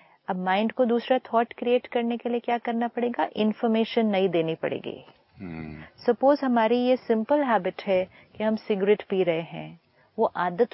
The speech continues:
Speaker 1: बन चुकी है, वो automatic mode में भी चली गई है। आज हम उसको change करना चाहते हैं।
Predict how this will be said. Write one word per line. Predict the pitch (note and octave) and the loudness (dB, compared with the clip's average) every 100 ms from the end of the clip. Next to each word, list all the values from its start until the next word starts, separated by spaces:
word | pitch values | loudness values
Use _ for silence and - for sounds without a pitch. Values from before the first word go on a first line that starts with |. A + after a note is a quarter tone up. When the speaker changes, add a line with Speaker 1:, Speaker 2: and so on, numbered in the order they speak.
| G3+ | 2
Speaker 1:
बन | G3+ | 2
चुकी | F#3 G3+ - F3 | 0 -4 -2 -4
है, | D#3+ D#3+ E3 _ - - - | -4 -8 -10 _ -20 -12 -2
वो | A#3 - | 0 2
automatic | F#3+ - C4+ C4+ C4 C#4+ - | 0 0 -2 -2 -2 -4 -2
mode | G#3+ A#3+ C4+ | 2 4 4
में | D#4+ | 2
भी | D#4+ | 0
चली | - B3+ G#3 | 2 2 2
गई | F3+ D3 | 0 -4
है। | D3+ D#3 - _ _ _ - | -6 -14 -20 _ _ _ -4
आज | A#3+ A#3+ | -4 -2
हम | D4 | -4
उसको | D4 - E4+ | -4 -2 -2
change | - A#3+ A3+ | 2 2 2
करना | - F#3 D#3 D3+ | 0 0 0 -4
चाहते | - D3+ - | -6 -8 -8
हैं। | C3+ - | -14 -14